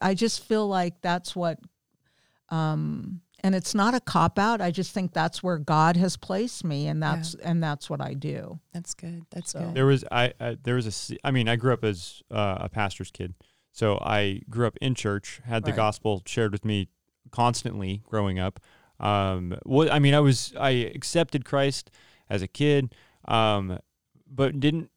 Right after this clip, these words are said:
Speaker 3: didn't become super serious about my faith until later on. And the seed that was planted for me was there's a, a guy at our church that happened to be the mayor of, uh, the, our town. And it's, I mean, it's a larger town, ninety thousand people or so.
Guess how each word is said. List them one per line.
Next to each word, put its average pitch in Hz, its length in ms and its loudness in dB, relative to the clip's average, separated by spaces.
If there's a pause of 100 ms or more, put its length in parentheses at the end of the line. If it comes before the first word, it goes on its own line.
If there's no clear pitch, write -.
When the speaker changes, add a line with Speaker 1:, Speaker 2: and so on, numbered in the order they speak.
(160)
Speaker 3:
didn't 170 240 0
become 160 320 2
super - 480 0
serious 123 420 0
about 107 220 0
my 107 100 2
faith 104 300 -2
until 110 280 -2
later 110 320 2
on. 95 260 -2
And 104 280 -2
the 98 60 0
seed 117 300 -2
that - 100 -2
was - 100 -8
planted 113 380 -4
for 117 140 -4
me 107 160 -2
was 95 180 -2
there's 101 240 -4
a, 95 180 0 (380)
a 101 80 -4
guy 104 160 4
at 113 80 4
our 110 100 4
church - 440 -2
that 98 320 0 (560)
happened 120 340 0
to 95 40 -8
be 104 120 -2
the 101 100 -4
mayor 98 500 -4
of, 98 440 -4 (180)
uh, 104 240 0
the, 101 180 -4 (120)
our 123 140 2
town. 120 400 -2
And 104 160 -2
it's, - 280 -6
I - 80 -6
mean, 135 140 2
it's 139 140 -2
a 139 140 2 (200)
larger 131 400 0
town, 113 420 -2
ninety 110 300 -2
thousand 107 320 -2
people 113 280 -4
or 107 80 -2
so. 104 300 -2